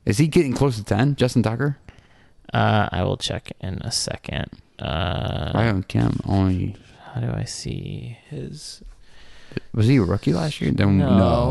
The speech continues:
Speaker 1: no.
Speaker 2: twenty seventeen is when Young Hoku came into the
Speaker 1: Eighteen.
Speaker 2: league. So,
Speaker 1: So he's been around, but
Speaker 2: Yeah.
Speaker 1: didn't he? T-, he got, he jumped around a little bit.
Speaker 2: well, just, he was, just started at Los Angeles. They didn't give him much of a chance. He only played four games,
Speaker 1: How
Speaker 2: and
Speaker 1: many
Speaker 2: then he's been with Atlanta ever since.
Speaker 1: Did he play? How many games did he play the first year in Atlanta?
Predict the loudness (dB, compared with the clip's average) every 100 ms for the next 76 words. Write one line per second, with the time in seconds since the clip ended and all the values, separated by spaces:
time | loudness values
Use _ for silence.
0 | 2 2 0 0 0 -2 -2 -4 -2 -2
1 | -6 -6 -4 -2 -2 -2 -2 -2 -2 -4
2 | -4 -6 -4 -2 -2 0 0 0 -2 -4
3 | -8 -18 -16 -6 -4 -2 -6 -4 0 2
4 | 4 4 4 4 2 2 -2 0 -2 -2
5 | -4 -2 2 2 4 2 2 0 2 2
6 | 2 2 2 2 2 2 2 2 4 2
7 | 4 2 0 -4 0 2 2 0 -2 -2
8 | -2 0 0 0 -2 -2 -2 0 0 -2
9 | -2 -4 -6 -2 -2 0 -2 0 0 -2
10 | -2 -2 -2 -4 -6 -4 -4 -4 -6 -6
11 | -4 -4 -2 -2 -2 -4 -4 -6 -4 -4
12 | -6 -4 -2 0 2 0 0 -2 -2 -2
13 | -2 -2 -2 -2 -2 -4 -4 -2 0 0
14 | 2 0 2 2 2 2 0 0 0 2
15 | 2 0 0 -2 2 2 2 2 2 0